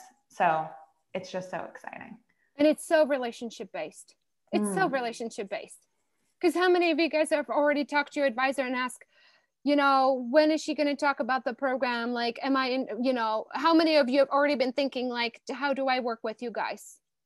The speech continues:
Speaker 2: It's so relationship, it's so value based, and that's what we want for you. So it doesn't feel salesy. It's like you're serving, right? And people are already coming to you because they know what they wanna work with you,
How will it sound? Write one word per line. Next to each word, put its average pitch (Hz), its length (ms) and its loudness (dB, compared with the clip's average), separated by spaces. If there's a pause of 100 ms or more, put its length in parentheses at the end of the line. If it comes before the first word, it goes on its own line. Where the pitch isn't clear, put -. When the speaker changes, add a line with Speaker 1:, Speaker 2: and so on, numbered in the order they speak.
(260)
Speaker 2:
It's - 180 -4
so 349 180 6
relationship, 269 680 0
it's 240 160 -10
so 311 140 4
value 269 320 0
based, 240 260 -4
and 254 60 -4
that's 262 220 -4
what 302 80 0
we 302 140 2
want 254 240 -6
for 240 80 -12
you. 226 340 -6
So 277 120 -2
it 247 80 -4
doesn't 277 260 -2
feel 269 160 -2
salesy. 277 480 0
It's 226 120 -10
like 254 240 -2
you're 285 180 -4
serving, 247 760 -2 (440)
right? 254 260 4
And 285 120 0
people 302 200 -2
are 320 40 2
already 370 200 2
coming 247 240 -4
to - 80 -10
you 240 60 -6
because 240 180 -8
they 302 120 -4
know 339 120 -2
what 226 300 -6
they 233 120 -2
wanna 208 180 -10
work 190 180 -12
with 196 200 -16
you, - 180 -12